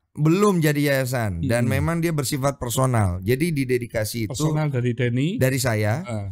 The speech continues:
Speaker 1: Saya itu dari dulu selalu punya sepuluh persen untuk disisihkan dari penghasilan saya yang akan saya bagikan kepada orang-orang yang suka-suka hati saya.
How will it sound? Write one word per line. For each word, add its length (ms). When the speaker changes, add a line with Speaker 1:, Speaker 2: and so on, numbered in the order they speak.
Speaker 1:
Saya 380
itu 260
dari 260
dulu 320
selalu 680
punya 640
sepuluh 420
persen 680
untuk 300
disisihkan 560
dari 160
penghasilan 500
saya 460
yang 220
akan 140
saya 180
bagikan 400
kepada 320
orang-orang 640
yang 220
suka-suka 440
hati 260
saya. 320